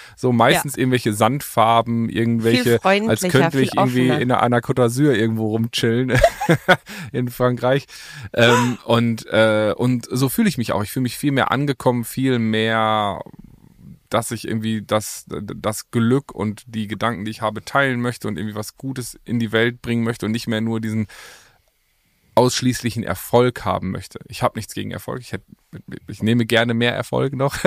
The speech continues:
Speaker 1: Also kommt gerne alle zu meiner Tour im Oktober, ja, dass wir da möglichst viel ausverkaufen. Das würde mich natürlich sehr freuen. Aber vor allem, dass es, ähm,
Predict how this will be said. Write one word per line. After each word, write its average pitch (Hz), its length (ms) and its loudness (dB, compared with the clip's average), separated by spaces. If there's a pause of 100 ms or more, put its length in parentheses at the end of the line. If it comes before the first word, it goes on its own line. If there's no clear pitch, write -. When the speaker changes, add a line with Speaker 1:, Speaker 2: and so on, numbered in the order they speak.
Speaker 1:
Also 131 180 4 (260)
kommt 156 220 2
gerne 147 260 4
alle 165 180 6
zu 165 120 -2
meiner 147 220 4
Tour 165 180 4
im 156 100 0
Oktober, 160 520 2 (340)
ja, 131 200 4
dass 135 200 2
wir 135 100 4
da 127 100 4
möglichst 147 380 0
viel 131 100 2
ausverkaufen. 143 640 2
Das 135 200 0
würde 135 220 0
mich 127 160 -4
natürlich 123 360 0
sehr 123 200 4
freuen. 123 440 -2 (280)
Aber 110 480 4
vor - 300 0
allem, 151 460 2 (340)
dass 113 300 0
es, - 300 -8
ähm, 107 520 0